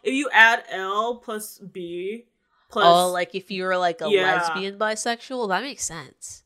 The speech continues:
Speaker 1: Yeah,
Speaker 2: Okay.
Speaker 1: I, I think it's, like, the one and a half lesbians thing. Like, my girlfriend listens to that.
Speaker 2: Ah.
Speaker 1: I think my
Speaker 2: Oh, that
Speaker 1: girlfriend's
Speaker 2: makes sense.
Speaker 1: bisexual.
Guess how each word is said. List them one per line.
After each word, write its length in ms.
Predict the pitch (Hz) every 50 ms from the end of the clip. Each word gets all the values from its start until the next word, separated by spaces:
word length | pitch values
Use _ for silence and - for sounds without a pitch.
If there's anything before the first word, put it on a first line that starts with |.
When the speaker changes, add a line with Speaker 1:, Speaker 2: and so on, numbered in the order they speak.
| _ -
Speaker 1:
Yeah, 440 | 208 226 220 220 220 214 190 185
Speaker 2:
Okay. 320 | - - 190 202 202 202 - _ _ _ -
Speaker 1:
I, 100 | - 220
I 40 | 220
think 160 | 277 277 381
it's, 140 | 381 - 392
like, 260 | 392 381 311 - - - _ _
the 100 | - 214
one 260 | 202 185 180 190 196
and 100 | 208 208
a 60 | 196
half 280 | 190 208 190 190 185 -
lesbians 560 | 165 165 165 165 165 156 156 147 139 - -
thing. 260 | - - 92 - 170
Like, 160 | 180 185 185 196
my 120 | 202 214
girlfriend 400 | 196 180 175 170 - - 170 196
listens 360 | 196 214 226 220 220 220 214 214
to 100 | - -
that. 180 | 202 190 190
Speaker 2:
Ah. 300 | 175 160 143 123 120 - -
Speaker 1:
I 140 | 190 202
think 260 | 202 240 240 247 - -
my 80 | 254
Speaker 2:
Oh, 40 | 262
that 60 | 208 196
Speaker 1:
girlfriend's 280 | 196 190 240 277 311
Speaker 2:
makes 160 | 320 277 - 247
sense. 300 | 226 240 226 190 190 -
Speaker 1:
bisexual. 280 | - - - - -